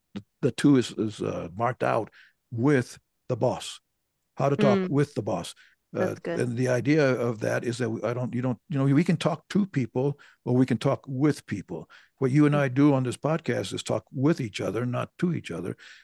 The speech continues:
Speaker 1: Uh,
Speaker 2: Mm-hmm.
Speaker 1: and, and I, th-, that's a better conversation, I think, than me telling you. And there are, and I'm, people are saying, "Well, you're duplicitous." Well, no, not tr-, sometimes I do tell you stuff that I do
Speaker 2: Yeah.
Speaker 1: tell you because I'm older and I,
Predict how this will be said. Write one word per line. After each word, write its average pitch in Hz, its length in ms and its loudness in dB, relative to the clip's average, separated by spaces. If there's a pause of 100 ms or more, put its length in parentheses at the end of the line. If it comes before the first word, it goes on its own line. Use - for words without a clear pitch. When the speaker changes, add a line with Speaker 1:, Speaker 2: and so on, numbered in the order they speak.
(120)
Speaker 1:
Uh, - 40 0
Speaker 2:
Mm-hmm. 131 180 2
Speaker 1:
and, 135 120 -2
and 131 320 -2
I, 120 80 -2 (720)
th-, 131 140 -6
that's 151 200 0
a 131 40 -2
better 135 220 2
conversation, 127 640 -2
I 107 100 -6
think, 110 320 -12 (300)
than 120 320 -4 (400)
me 135 220 4
telling 139 360 2
you. 110 320 -4 (200)
And 185 120 2
there 175 100 2
are, 143 160 0
and 131 140 -2
I'm, - 420 -8
people 123 320 -4
are 104 60 -6
saying, 117 240 -6
"Well, 110 240 -6 (300)
you're 127 180 -4
duplicitous." 120 520 -2
Well, 151 120 2
no, 160 200 2
not 143 260 -2
tr-, - 120 -14 (160)
sometimes 160 380 2
I 135 80 4
do 139 160 6
tell 135 240 2
you 120 300 -6
stuff - 400 -4 (340)
that 123 80 -2
I 117 60 -4
do 123 140 0
Speaker 2:
Yeah. 175 100 0
Speaker 1:
tell 139 180 0
you 127 240 0
because 117 400 -6
I'm 113 140 -4
older 113 240 -6
and 101 100 -6
I, 90 140 -6